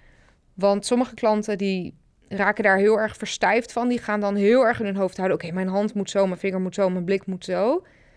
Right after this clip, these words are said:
En raak je alle beweging en spontaniteit kwijt. En dan wordt het beeld juist weer meer awkward. Dus blijf altijd opletten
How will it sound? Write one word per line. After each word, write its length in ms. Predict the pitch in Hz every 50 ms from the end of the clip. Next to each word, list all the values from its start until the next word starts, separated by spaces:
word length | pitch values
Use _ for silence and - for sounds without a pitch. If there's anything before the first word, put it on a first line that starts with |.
| _ _ _ _ _
En 140 | - 196 196
raak 220 | 214 214 214 214
je 140 | - 226 - _
alle 300 | - 220 226 233 240 220
beweging 460 | 196 196 185 190 190 190 - 185 175
en 80 | 185 180
spontaniteit 840 | - - 190 185 180 - 175 175 165 - - 175 175 170 170 - - - _
kwijt. 400 | - 160 165 165 165 165 165 -
En 120 | 180 180
dan 120 | 180 175
wordt 160 | 175 175 175 175
het 120 | 165 151
beeld 360 | 151 165 165 165 156 156 151 156
juist 340 | 170 170 175 180 180 -
weer 160 | - 165 165 160
meer 300 | 160 160 156 160 - -
awkward. 600 | - 160 156 151 - - - 175 240 - - - - _ - - _ _ _ _ _ _ _ _ _ _
Dus 120 | _ 208 190
blijf 220 | - 233 247 254
altijd 280 | 277 226 247 226 - -
opletten 840 | - 233 233 247 214 190 190 185 185 - 170 165 170 170 180 185 180